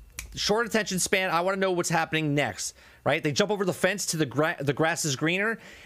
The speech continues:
and there's another fence between them and the next grass. Like, "Uh, that grass looks better." And they, they just keep running and j-, hopping over fences, right? It's the same thing. Same exact thing.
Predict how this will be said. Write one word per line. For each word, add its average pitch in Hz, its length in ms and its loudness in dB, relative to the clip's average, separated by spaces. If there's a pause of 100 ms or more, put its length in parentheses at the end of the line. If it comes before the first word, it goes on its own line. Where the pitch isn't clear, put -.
and 160 120 2
there's 175 140 2
another 190 220 2
fence 180 260 0
between 165 220 0
them 170 120 2
and 170 80 0
the 160 40 2
next 160 200 0
grass. 202 260 0
Like, 147 180 0
"Uh, 139 260 0 (360)
that 143 300 0
grass 143 260 2
looks 117 140 0
better." 147 320 2 (240)
And 160 100 2
they, 185 120 2
they 185 160 0
just 190 180 -2
keep 226 200 0
running 196 200 2
and 143 100 -2
j-, 185 80 2
hopping 170 380 2
over 147 180 2
fences, 135 460 0
right? 120 180 2
It's 127 140 -2
the 139 80 -2
same 185 240 2
thing. 101 240 0 (480)
Same 190 280 0
exact 160 280 0
thing. 113 200 -2